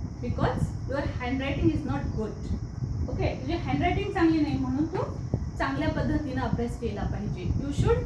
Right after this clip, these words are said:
obey your parents." तुम्ही तुमच्या पॅरेंट्सच्या आज्ञा पाळल्या पाहिजे.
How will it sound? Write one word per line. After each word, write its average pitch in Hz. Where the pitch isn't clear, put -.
obey 254
your 285
parents." -
तुम्ही 302
तुमच्या 320
पॅरेंट्सच्या 240
आज्ञा 233
पाळल्या 233
पाहिजे. -